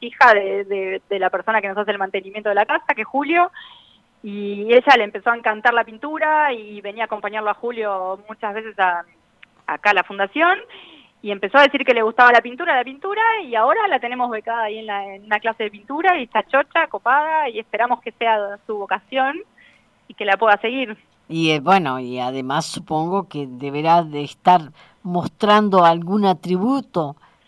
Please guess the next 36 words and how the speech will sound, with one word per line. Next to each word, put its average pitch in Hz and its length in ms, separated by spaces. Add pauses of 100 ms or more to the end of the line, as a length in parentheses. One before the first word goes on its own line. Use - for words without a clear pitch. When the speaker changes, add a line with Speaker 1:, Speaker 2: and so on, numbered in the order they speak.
Speaker 2:
porque 165 320
Speaker 1:
Sí, 160 140
Speaker 2:
Ignacio, 311 420
Speaker 1:
no, 339 120
Speaker 2:
ti-, 339 200
más 156 260
Speaker 1:
lo 185 80
Speaker 2:
allá 175 240
de - 0
Speaker 1:
tiene, 151 140
lo 175 60
tiene. 180 180
Speaker 2:
orientarlo, 196 680
respeta 165 600 (320)
mucho 220 520
lo 170 200
que 175 200
es - 240
las 139 240
características 151 840
de 143 120
cada 135 360
uno 143 240
de 127 80
sus 135 240
alumnos, 185 440
¿no? 226 220 (520)
Speaker 1:
Sí, 285 260
lo 226 140
tiene, 311 340
papá 220 260
de 254 120
hecho 247 160
ha 208 420
visto 226 300
cuadros 220 500